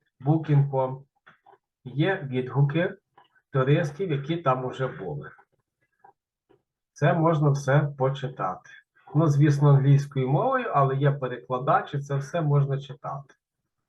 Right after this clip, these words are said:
Yes. Так, по туру. Значить, відправлення Жешов, авіаперіод.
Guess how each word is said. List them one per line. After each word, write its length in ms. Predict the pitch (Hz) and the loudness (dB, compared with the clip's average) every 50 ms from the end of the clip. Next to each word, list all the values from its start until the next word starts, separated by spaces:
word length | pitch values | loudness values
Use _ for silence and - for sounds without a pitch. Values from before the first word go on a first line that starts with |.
| _ _ _ _ _ _ _ _ _ _ _ _ _ _ _ _ _ _ _ _ _ _ _ _ _ _ _ _ _ _ _ _ _ - - - - - _ _ _ _ - | _ _ _ _ _ _ _ _ _ _ _ _ _ _ _ _ _ _ _ _ _ _ _ _ _ _ _ _ _ _ _ _ _ -18 -16 -16 -16 -16 _ _ _ _ -4
Yes. 240 | 135 135 123 120 - - _ - _ _ _ _ _ _ _ _ _ - - _ _ _ _ _ _ _ _ _ _ _ _ _ _ _ _ | -4 -4 -4 -6 -14 -20 _ -20 _ _ _ _ _ _ _ _ _ -20 -20 _ _ _ _ _ _ _ _ _ _ _ _ _ _ _ _
Так, 480 | - 127 110 95 - - - - - _ | -2 0 0 0 0 -4 -8 -12 -12 _
по 140 | - 175 175 | -2 -2 0
туру. 500 | 147 - 139 139 127 110 - - 95 90 | 0 0 0 2 2 2 0 -2 -4 -6
Значить, 340 | - 135 135 131 - - - | -2 -2 0 0 0 0 -2
відправлення 720 | 135 - - - 143 151 135 120 120 120 113 110 110 110 | -2 -2 0 2 4 4 4 4 2 -4 -6 -8 -8 -8
Жешов, 560 | - 131 143 147 151 143 - 180 170 156 - 143 | -4 0 0 2 0 0 -4 -8 -8 -8 -6 -2
авіаперіод. 960 | 135 143 156 160 160 165 165 160 147 139 135 135 127 113 101 90 85 - | 0 0 0 -2 -2 -4 -4 -4 -4 -6 -8 -8 -8 -8 -10 -14 -14 -18